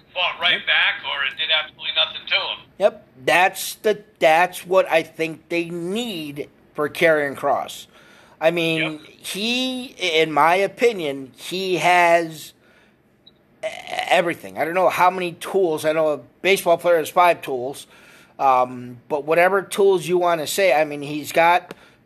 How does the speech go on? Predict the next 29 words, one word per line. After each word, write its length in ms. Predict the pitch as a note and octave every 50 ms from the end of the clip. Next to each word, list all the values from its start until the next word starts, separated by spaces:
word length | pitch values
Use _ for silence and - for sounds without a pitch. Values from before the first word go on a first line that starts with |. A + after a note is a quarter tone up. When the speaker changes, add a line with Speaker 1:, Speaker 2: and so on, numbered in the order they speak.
| _ _ -
Speaker 2:
the, 140 | E3 D#3
the 200 | C#3+ B2 A#2+ D3+
great 340 | C#3+ - D3 E3 E3+ E3 D3
valet. 640 | C#3+ E3 E3 D#3+ D#3+ D3+ D#3 D#3+ D3+ A2+ G2+ F2 - _ _ _ _ _ _ _ _ _ _
He's 280 | - E3 D#3+ D#3 B2
got, 360 | - F3 E3 E3 D#3+ D#3+ - _ _ _
he's 260 | - - E3 D3+ B2+
good 240 | A#2+ - D#3 D#3+ E3
on 140 | E3+ F3 F3+
the 100 | D#3 F3
mic. 420 | F3+ F#3 F#3 F3 C#3 - - - _ _ - - _ _
He's 280 | - D3 E3 D#3 C3
got 220 | - F3 E3 E3 D#3
a, 140 | D3 C#3 - - -
a 80 | D#3
great 640 | D#3 C3+ A#2+ - D3+ C#3+ C3+ C3+ E3 F3 F3+ F3+ - _ _ _ _ -
entrance 540 | F#3+ G#3 G3+ - - F3 D3+ C#3 B2 -
theme. 500 | - - D#3+ D3+ C3 B2 A#2+ A2 G2 G#2 A#2 _ _ _ _ _ - - - _
He, 440 | _ - - D#3+ D#3 D#3 D3+ D3 C#3 B2
he's 360 | A2+ D#3+ E3 E3 E3 D3+ C#3+
big. 360 | C#3 B2 F#3+ G#3+ G#3 F3 -
He's 300 | - - D#3+ E3 D3+ C3+
powerful. 880 | - - - G3 G#3 G3+ G3 F#3 D#3+ - - D#3+ C#3 B2+ B2 A2+ G#2+ G#2+ - _ _ _ _ _ _ _ _ _ _ _ _ _ _ _ _ _ _ _ _ -
I, 340 | - C#3+ D3 D3+ D#3 D#3 D3 - _ _ _ _ - - - - D3+
there's, 500 | D3 E3 F3 F3+ F3+ F3 E3 - - - _ _ _ _ _ _ _ _ _ _ _ _ _ _
he 460 | - - - - E3 G3 G#3+ A#3+ A#3+
is 160 | A#3 A3 G3
set 540 | - - - - - - G3+ G3+ G#3+ G#3 - -
up 420 | F3 F3+ E3 A#2+ G#2+ - - _